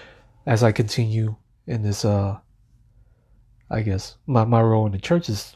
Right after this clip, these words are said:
really just the youth director, you know, so, and, uh, that can entail anywhere from, uh,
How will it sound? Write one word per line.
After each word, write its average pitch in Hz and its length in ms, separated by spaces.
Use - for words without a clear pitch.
really 143 260
just 117 200
the 107 60
youth 123 240
director, 92 480
you - 100
know, 104 180
so, 107 260
and, 98 260
uh, 113 500
that 104 240
can 104 120
entail 101 760
anywhere 110 420
from, 98 240
uh, 95 240